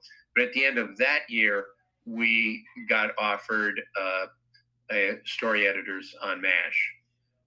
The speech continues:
And so, so we opted to leave Tony Randall for mash,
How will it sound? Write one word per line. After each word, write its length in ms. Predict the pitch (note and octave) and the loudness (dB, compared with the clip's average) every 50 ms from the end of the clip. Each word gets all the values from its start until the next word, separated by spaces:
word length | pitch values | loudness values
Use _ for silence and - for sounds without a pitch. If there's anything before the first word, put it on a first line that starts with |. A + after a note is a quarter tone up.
| _ _ - | _ _ -6
And 420 | - F#2+ F#2 F#2+ G2 F#2+ F#2+ F#2 - _ _ - | -4 -2 0 0 -2 -4 -8 -14 -18 _ _ -18
so, 320 | - - - G#2+ G#2 G#2 G#2+ - _ _ _ _ _ _ _ _ _ _ _ _ _ _ _ - | -16 -10 -8 -8 -8 -8 -12 -18 _ _ _ _ _ _ _ _ _ _ _ _ _ _ _ -6
so 380 | F#2+ F#2+ G2 F#2+ F#2+ G2+ G#2+ - | -6 -4 -4 -4 -6 -8 -8 -12
we 460 | - G#2+ G2 G2+ G#2 G2+ G2+ G#2 G#2+ - - | -14 -14 -10 -4 -2 -2 -2 -2 -2 -2 -2
opted 480 | G#2 G#2+ G#2 - - - A2 G#2 - | 0 0 -2 -4 -6 -10 -12 -12 -10
to 100 | - G#2 | -12 -10
leave 300 | G2 G2 G2+ F#2+ F#2+ F#2+ - | -4 -2 -2 -2 -2 -4 -8
Tony 220 | G2+ G2 F#2+ G2 | -6 -4 -4 -4
Randall 480 | F#2 F#2 F#2 F2+ F#2 F2 F2 E2+ F2 - _ _ _ _ _ | 0 0 0 0 0 -2 -6 -10 -10 -12 _ _ _ _ _
for 100 | - F#2 | -14 -4
mash, 420 | F#2 F#2 F2+ E2+ D#2 - - | 0 2 2 4 4 2 0